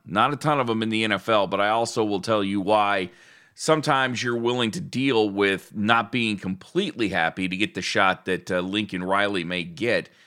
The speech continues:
here in the next few weeks. And then finally, we wrap it up, as I said, talking with, uh, Lon Kruger and a little bit about O U's basketball and, uh, giving some much due praise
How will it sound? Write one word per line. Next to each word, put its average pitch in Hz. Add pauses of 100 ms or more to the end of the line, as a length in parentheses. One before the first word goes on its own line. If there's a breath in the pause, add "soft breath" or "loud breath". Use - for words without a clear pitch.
(300 soft breath)
here 117
in 101
the 98
next 98
few 95
weeks. 139
And 110
then 110
finally, 131
we 120
wrap 113
it 107
up, 101
as 95
I 98
said, 90
talking 95
with, 85
uh, 87
Lon 95
Kruger 85
and 85
a 87
little 107
bit 98
about 90
O 95
U's 90
basketball 85 (380 soft breath)
and, 87
uh, 87
giving 104
some 95
much 101
due 92
praise 87